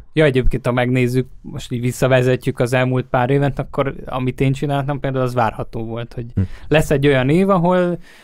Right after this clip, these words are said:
Speaker 1: mindent is a munkára teszek fel, és például, ha meghallgatja valaki a tavalyi évértékelőt, akkor ott azt mondtam, hogy hát jó volt ez az év, de hogy többet is ki lehetett volna belőle hozni.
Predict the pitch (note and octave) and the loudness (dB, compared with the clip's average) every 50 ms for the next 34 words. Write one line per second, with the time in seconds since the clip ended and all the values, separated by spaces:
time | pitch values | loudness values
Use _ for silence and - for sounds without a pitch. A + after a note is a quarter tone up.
0 | - - - D3 D#3 D3+ C3+ C3 C3 B2+ C3 B2 - - C#3 C3+ - - - C#3+ | -18 -8 0 2 4 4 6 6 4 4 2 0 -2 -4 -6 -6 -6 -10 -8 -6
1 | C#3 B2 C3 C3 C3 A#2+ - C3 B2 A#2+ A#2+ B2 B2 - C#3 C3 - C3+ A#2+ - | -4 -2 0 0 -2 0 0 -2 -2 0 0 -2 -2 -2 -4 -4 -4 -4 -6 -4
2 | - C#3+ C3+ C#3 C#3 C3+ - - - C3+ B2 C3+ C3 C3 C3+ C#3 C#3+ C3+ - D3+ | -2 0 2 2 0 0 -2 -2 -2 0 0 2 2 2 2 2 2 2 2 0
3 | C#3+ C#3 C#3 C3+ C#3 - C3 C3+ C3+ C3 C3 - - C3+ A#2+ - D#3+ D#3+ D#3 D3 | 2 2 0 0 0 -2 0 2 2 2 0 0 -2 -2 -2 0 0 2 2 2
4 | B2+ B2 B2+ B2 B2+ B2+ C#3+ C#3+ C#3 - - D#3 D3 - D#3+ D3 D#3 D3 D3 - | 2 2 2 2 2 2 2 0 0 -2 -4 -4 -2 0 0 0 0 -2 -2 -4
5 | C#3 - - C#3+ C#3 C3+ C#3 - B2+ - - B2+ B2 A#2+ - C3 B2 B2+ B2 B2 | -6 -4 -2 -2 -2 -2 -2 -4 -6 -6 -6 -8 -8 -4 -4 -4 -2 -2 -2 -4
6 | B2 - - - - - - - - - - - - - - - C#3 C3 B2+ B2 | -4 -8 -16 -20 -20 -20 -20 -20 -20 -18 -10 -6 -6 -6 -4 0 2 4 4 4
7 | A2+ A#2 A#2 A#2 - A#2+ A#2+ A#2 A#2 A#2 B2+ D3+ E3 D#3+ D3+ D#3 D3 D3 D3 - | 4 4 2 2 0 -2 -2 0 0 2 2 2 2 4 4 2 2 2 2 0
8 | C3+ A2+ G#2+ A2+ - - C#3 - - C#3+ C3+ C3+ C3+ C#3+ C3+ - D#3 C#3 C#3 C#3+ | -2 -2 -2 -4 -4 -4 -6 -4 -2 0 0 2 2 0 -2 -2 -2 -2 0 0
9 | C#3 D3 C#3 C#3+ C#3+ C#3+ C#3 C3 B2+ A#2 B2+ C3 - - - | 0 0 0 2 2 2 0 0 -2 -4 -6 -10 -12 -16 -16